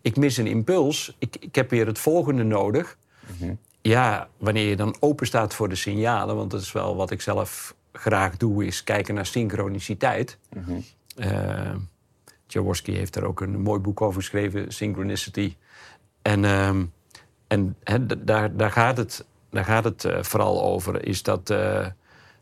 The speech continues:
Speaker 1: dat je vooral gaat zien dat het leven jou voortdurend weer in een bepaalde richting wil sturen.
Speaker 2: Mhm.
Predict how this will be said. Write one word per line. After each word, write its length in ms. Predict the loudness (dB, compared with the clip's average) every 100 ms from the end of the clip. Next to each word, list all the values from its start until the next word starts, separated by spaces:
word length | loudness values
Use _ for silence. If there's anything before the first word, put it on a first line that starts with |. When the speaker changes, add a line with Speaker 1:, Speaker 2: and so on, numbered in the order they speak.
| _
Speaker 1:
dat 220 | -2 0 0
je 80 |
vooral 340 | 2 4 4 4
gaat 160 | 0
zien 220 | 0 2 2
dat 120 | 2
het 100 | 2
leven 300 | 4 4 4
jou 160 | 2
voortdurend 560 | 2 4 4 4 4 2
weer 220 | 2 2
in 140 | 2 2
een 80 |
bepaalde 440 | 0 2 0 2 2
richting 360 | 0 2 0
wil 120 | 0 -2
sturen. 520 | 0 2 2 2 -2 -6 -8
Speaker 2:
Mhm. 260 | -4 -4